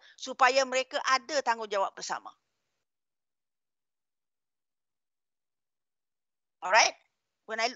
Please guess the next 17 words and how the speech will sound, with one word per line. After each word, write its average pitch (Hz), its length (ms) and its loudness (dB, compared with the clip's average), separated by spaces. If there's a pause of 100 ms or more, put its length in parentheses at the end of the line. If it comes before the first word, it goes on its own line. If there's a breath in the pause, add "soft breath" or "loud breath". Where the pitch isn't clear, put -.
(100)
give 233 160 -14
you 240 160 -4
an 226 80 -2
example 226 400 2
nanti, 247 320 -2
kita - 160 -6
akan 208 160 -4
tengok, 170 240 -12
okay? - 160 0 (320 loud breath)
Then 403 240 6
kalau 349 160 2
kata 359 240 0
yes, 349 320 0
they 254 80 -6
have 285 160 -2
shared - 320 -6
responsibility. 226 800 -16